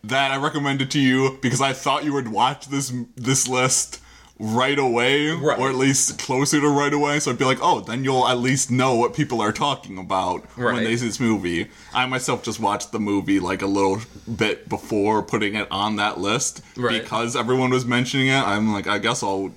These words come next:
Speaker 1: try it. I'll see what it is."
Speaker 2: Right.
Speaker 1: And, I don't know, I think it's fine enough. I think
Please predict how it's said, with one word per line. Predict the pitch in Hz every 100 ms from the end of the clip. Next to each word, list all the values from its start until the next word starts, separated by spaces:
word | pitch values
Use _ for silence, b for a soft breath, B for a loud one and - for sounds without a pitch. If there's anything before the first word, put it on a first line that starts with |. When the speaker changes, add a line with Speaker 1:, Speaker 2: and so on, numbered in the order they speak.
| -
Speaker 1:
try | - 95 107
it. | 101 98
I'll | 101
see | -
what | 107 98
it | 92
is." | 104 123 143 - B B B 135
Speaker 2:
Right. | 120 110 - 135 - -
Speaker 1:
And, | 131 131 135 131 131 127 117 - _ _ _
I | 143
don't | 208
know, | 160 - 147
I |
think | 135 156
it's | -
fine | - 117 151 190 208 214 220 -
enough. | 135 135 143 - - - - _ _ b b
I | -
think | - 208 220